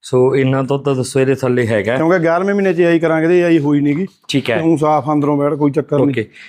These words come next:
Speaker 1: ਇਹ ਤੋਂ ਅੱਗੇ ਬਾਈ ਜਿਹੜੀ ਜਰਸੀ ਖੜੀ ਹੈ?
Speaker 2: ਇਹਦੇ ਬਾਈ ਤਕਰੀਬਨ ਡਰਾਈ ਤੇ ਚੱਲ ਰਹੀ ਆ ਹੁਣ ਵੀ, ਹੋਊ ਲਗਭਗ ਦਸ ਕੁ ਲੀਟਰ ਦੁੱਧ ਇਹਦੇ ਥੱਲੇ।
Speaker 1: ਅੱਛਾ।
Speaker 2: ਤੇ ਪੈਂਤੀ ਛੱਤੀ ਲੀਟਰ ਦੁੱਧ ਦੇ ਦਿੰਦੀ ਆ ਬੜੇ ਆਰਾਮ ਨਾਲ।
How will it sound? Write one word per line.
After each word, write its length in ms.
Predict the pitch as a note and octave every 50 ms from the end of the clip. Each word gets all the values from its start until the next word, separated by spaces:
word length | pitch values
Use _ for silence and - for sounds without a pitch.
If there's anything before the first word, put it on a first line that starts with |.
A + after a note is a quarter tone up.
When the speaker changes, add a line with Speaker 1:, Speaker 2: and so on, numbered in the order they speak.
| - _
Speaker 1:
ਇਹ 100 | F#3 F#3
ਤੋਂ 160 | F#3 G3 G3 F3+
ਅੱਗੇ 140 | G3+ G3+
ਬਾਈ 140 | F#3 F#3+ F#3
ਜਿਹੜੀ 220 | E3 E3+ E3 E3 D3
ਜਰਸੀ 340 | C#3+ C3 A#2+ - - C3+
ਖੜੀ 260 | A#2+ C3 C3 C3+ B2+ A#2+
ਹੈ? 100 | G#2+ F#2+
Speaker 2:
ਇਹਦੇ 340 | G3 F#3+ G3+ G#3+ A3 A3 A3
ਬਾਈ 220 | G#3+ F3+ G3+ G#3 G#3
ਤਕਰੀਬਨ 400 | F3+ G#3+ F#3+ G3 G3+ G#3 A3+ A3+
ਡਰਾਈ 300 | F3 F3 F#3 F#3 F#3 F3+
ਤੇ 100 | F#3+ F#3
ਚੱਲ 240 | - G3 F3+ F3+
ਰਹੀ 120 | F3+ F#3 F#3+
ਆ 80 | F#3+
ਹੁਣ 240 | F3+ F3 F3 E3+ E3+
ਵੀ, 100 | F3 G#3+
ਹੋਊ 160 | F#3+ F#3 F#3
ਲਗਭਗ 640 | E3+ D#3+ E3 D#3+ D3 F3+ F#3 F#3+ F3+ F#3 F3+ F3+ D#3+
ਦਸ 200 | D3 D#3+ D3+ C3
ਕੁ 100 | - D#3+
ਲੀਟਰ 180 | D3+ D3+ D3+ D#3
ਦੁੱਧ 160 | D#3+ D3+ D#3+
ਇਹਦੇ 120 | F3+ F3+
ਥੱਲੇ। 240 | D#3+ F3+ D#3+ E3+ E3+ - _ _ _ - D#3+
Speaker 1:
ਅੱਛਾ। 200 | C3+ - E3 D3+
Speaker 2:
ਤੇ 60 | G#3+
ਪੈਂਤੀ 320 | G#3 G#3+ G3+ F#3+ - G3
ਛੱਤੀ 200 | E3 G3 F#3+ -
ਲੀਟਰ 180 | F3+ F#3 F3 F3
ਦੁੱਧ 160 | E3+ F#3 F#3
ਦੇ 80 | F#3+ F#3+
ਦਿੰਦੀ 160 | E3+ D3+ D3+
ਆ 40 | D3
ਬੜੇ 200 | C#3 C#3+ C#3+ D3
ਆਰਾਮ 240 | C#3+ C#3+ C#3+ C#3 D3
ਨਾਲ। 120 | F3 G3